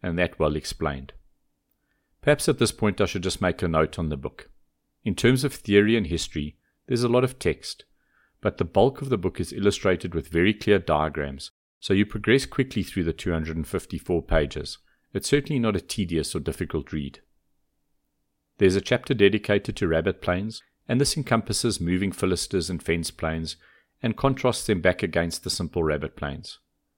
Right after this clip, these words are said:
Again, a chapter worth reading before you go shopping. I guess in a way in my head, growing up in a consumer gadget culture,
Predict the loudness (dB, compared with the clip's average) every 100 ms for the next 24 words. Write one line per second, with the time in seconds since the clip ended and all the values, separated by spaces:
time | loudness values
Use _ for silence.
0 | _ _ _ _ _ 2 6 4 2 -8
1 | _ _ _ -6 0 2 4 4 4 4
2 | 2 -2 -2 -4 -2 0 0 0 0 0
3 | 0 -4 -4 -12 -16 _ _ _ _ _
4 | _ _ _ _ _ 0 0 0 2 4
5 | 6 4 2 0 0 -2 -2 -8 -12 2
6 | 6 8 6 0 -4 -4 -4 -2 0 0
7 | 2 0 0 -2 -4 -2 -2 -4 -6